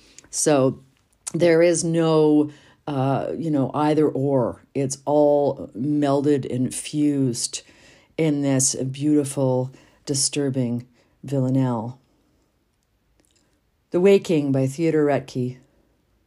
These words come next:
I wake to sleep and take my waking slow. I feel my fate in what I cannot fear. I learn by going where I have to go.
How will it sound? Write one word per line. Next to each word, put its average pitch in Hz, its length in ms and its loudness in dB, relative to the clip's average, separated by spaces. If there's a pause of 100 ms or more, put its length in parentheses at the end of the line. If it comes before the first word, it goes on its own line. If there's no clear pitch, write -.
(1000)
I 170 80 4
wake 240 360 6
to 262 100 0
sleep 247 460 4
and 202 120 0
take 208 200 2
my 190 160 0
waking 190 400 2
slow. 180 640 2 (460)
I 151 80 -4
feel 208 340 4
my 190 140 4
fate 190 380 4
in 170 160 -4
what 170 120 -2
I 160 100 -2
cannot 175 440 -4
fear. 175 580 2 (480)
I 160 100 -4
learn 185 380 4
by 165 100 4
going 151 520 2
where 147 120 0
I 143 60 -2
have 160 340 -4
to 156 80 -8
go. 151 540 -2